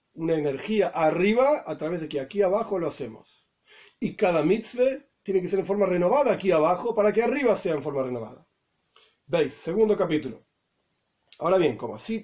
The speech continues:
así como es en la mitzvah de sonar, hacer sonar el shofar en Rosh Hashanah, cada año que es en forma de hoidesh, tikubah hoidesh, uno hace sonar el shofar en forma renovada, de la misma manera, es en todas las mitzvahs. No solo mitzvah, no solamente la mitzvah de tocar el shofar, como dicen nuestros sabios,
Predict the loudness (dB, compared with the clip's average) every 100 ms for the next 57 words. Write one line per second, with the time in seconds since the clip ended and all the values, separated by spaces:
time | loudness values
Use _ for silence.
0 | -10 -14 -10 -6 -2 0 0 -4 -4 -4
1 | -4 -2 -4 -4 -4 -4 -8 -4 -2 -2
2 | 0 0 0 -4 -2 -4 -2 -2 2 2
3 | 2 -2 -6 -20 _ _ _ _ -2 2
4 | 2 2 2 0 -2 -4 -2 -2 0 2
5 | 0 2 2 4 4 4 2 -6 -6 -2
6 | -2 2 2 4 0 0 0 0 0 -4
7 | -4 -2 -2 -4 -4 -4 -4 -2 0 0
8 | 2 2 2 2 0 -2 -6 -6 -4 -4
9 | -2 0 2 2 -2 2 4 4 4 4
10 | 0 0 -6 -8 -14 _ _ _ _ _
11 | _ -2 2 2 2 0 -2 0 0 2
12 | 0 2 2 0 0 -2 -6 -4 -4 -4
13 | -4 -10 -14 -6 -2 -2 -2 -4 -4 -4
14 | -2 0 0 -2 -4